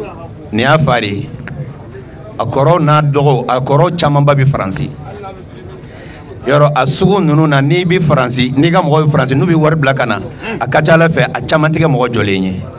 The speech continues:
Kɛrɛnkɛrɛnna anw marakaw fɛ yen. Sanba, a jɔra. A ka ɲɛnamaya daminɛ na, a kun lajarabila.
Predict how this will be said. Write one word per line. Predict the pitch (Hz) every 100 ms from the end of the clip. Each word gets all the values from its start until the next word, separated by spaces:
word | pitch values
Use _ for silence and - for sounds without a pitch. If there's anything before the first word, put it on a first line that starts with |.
| - - - 123 110 - - - - - - - -
Kɛrɛnkɛrɛnna | 160 160 156 147 151 147
anw | 151 143
marakaw | 113 110 107
fɛ | -
yen. | 95 92 - - - - - - 139 - - - - - - - -
Sanba, | - 139 127 95 - - - - - - - - - -
a |
jɔra. | 101 101 95 98 - - - - - 151 117 139 175 175 196 190 220 294 381 - -
A |
ka | 139
ɲɛnamaya | 151 165 185 190 202
daminɛ | 165 165 165
na, |
a | 143
kun | 143
lajarabila. | 139 160 135 117 104